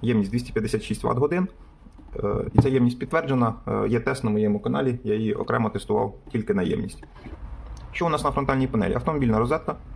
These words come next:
кнопка її вімкнення та вимкнення. Е, два роз'єми U S B A та один роз'єм U S B C потужністю до шістдесяти п'яти ватт.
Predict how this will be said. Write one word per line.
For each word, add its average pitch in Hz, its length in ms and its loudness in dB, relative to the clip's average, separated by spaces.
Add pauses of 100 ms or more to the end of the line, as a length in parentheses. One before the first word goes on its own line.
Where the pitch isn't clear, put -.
(600)
кнопка 123 280 0
її 117 220 4
вімкнення 120 360 0
та 107 100 0
вимкнення. 92 440 -2 (340)
Е, 98 240 0
два 120 200 2
роз'єми 131 320 4
U 120 140 2
S 123 80 -2
B 135 180 -2
A 180 140 0
та 143 100 0
один 127 240 2
роз'єм 123 300 2
U 113 160 2
S 110 80 -2
B 113 40 -6
C 113 240 -2
потужністю 117 480 0
до 107 100 2
шістдесяти - 480 -2
п'яти - 240 -2
ватт. - 160 -2